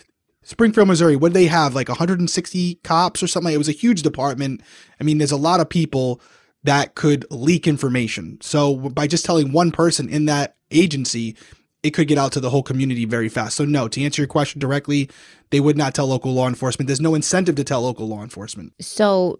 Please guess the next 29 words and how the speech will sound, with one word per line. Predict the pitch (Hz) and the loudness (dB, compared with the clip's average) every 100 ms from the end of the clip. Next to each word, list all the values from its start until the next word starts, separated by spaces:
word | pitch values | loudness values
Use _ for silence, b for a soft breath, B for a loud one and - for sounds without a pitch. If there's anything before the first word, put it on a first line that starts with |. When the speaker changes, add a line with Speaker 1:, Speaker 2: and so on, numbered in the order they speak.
| - | -6
Speaker 2:
technically, | 196 180 180 - 170 160 156 - - | -6 -2 -2 0 -2 0 -4 -10 -6
I | |
suppose | 175 - 185 160 156 | -4 -4 -2 0 0
that | 160 156 156 | -2 -2 -2
that | - 156 | -8 -10
could | - - 185 185 | -12 -6 -2 0
have | 175 160 | 0 0
happened, | 156 151 160 160 | -2 -2 -2 0
but | 202 180 | 0 2
would | 202 175 | 2 2
the | 202 - | -2 -2
F | 175 196 | -6 -6
B | - 214 | -2 0
I | 165 170 190 | 2 0 -2
have, | 180 165 | -2 -2
like, | 160 147 - _ | -2 -4 -8 _
helped | - - 156 190 - - 190 | -16 -6 -4 -4 -6 -10 -8
Springfield | 180 - 180 156 170 - 180 190 190 | -8 -4 -2 -2 -4 0 0 2 0
in | 160 165 170 | -2 -2 2
this | 170 | 0
search | - - 160 175 - | 0 -2 -2 -2 -4
for | - | -4
these | 175 175 - | -2 0 -2
three | 180 180 | 0 2
women | 147 156 180 190 | 0 0 0 0
if | 165 - | -2 0
they | 160 | -2
knew? | 156 151 156 180 208 202 b b | 0 -2 0 2 0 -2 b b
Speaker 1:
No. | - | -12